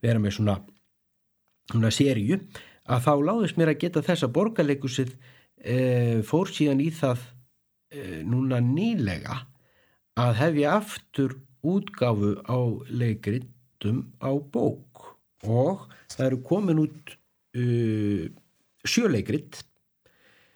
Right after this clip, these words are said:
Það fyrsta var, eh, History eftir Kristínu Eiríksdóttur og, eh, það sjöunda sem kom út var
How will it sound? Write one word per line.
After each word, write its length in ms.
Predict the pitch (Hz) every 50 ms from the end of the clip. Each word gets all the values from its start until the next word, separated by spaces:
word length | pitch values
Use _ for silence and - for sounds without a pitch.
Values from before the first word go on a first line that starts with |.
| _ _ _ _ _ _ _ _ _ _
Það 180 | - 147 147 147 170
fyrsta 340 | 165 165 - - 160 143 131
var, 240 | 135 127 127 123
eh, 280 | 120 113 117 117 113 107
History 520 | 104 123 123 123 - - 131 165 196 202 - - - - _ _ -
eftir 260 | 123 120 - - 113
Kristínu 540 | - - 123 120 - - - 104 104 104 98
Eiríksdóttur 600 | 98 101 95 90 - - 117 117 - - - - - - - - - _ _ _ _ -
og, 540 | - 151 151 151 147 143 139 143 143 135 139
eh, 320 | 135 135 131 131 123 113 - - - - _ _ _ _ -
það 180 | - 135 131 127
sjöunda 680 | 123 - - - 147 147 147 143 127 117 - 120 120
sem 180 | 120 - 120 117
kom 220 | 120 - 117 113
út 500 | 110 104 127 - - - - - - - - _ _ _ _ _ _ _ _ -
var 420 | 127 123 117 104 98 107 117 -